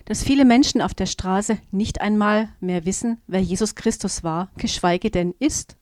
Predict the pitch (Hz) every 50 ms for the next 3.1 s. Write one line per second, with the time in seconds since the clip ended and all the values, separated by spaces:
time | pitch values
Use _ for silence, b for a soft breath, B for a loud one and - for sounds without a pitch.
0 | _ b b b b b b b b b b b - 185 190 185 - - - 170
1 | 185 220 254 226 - 208 - - - - 170 190 214 - 302 302 320 302 269 262
2 | 247 247 247 247 247 240 240 226 240 233 233 - - - 214 202 196 233 - -
3 | -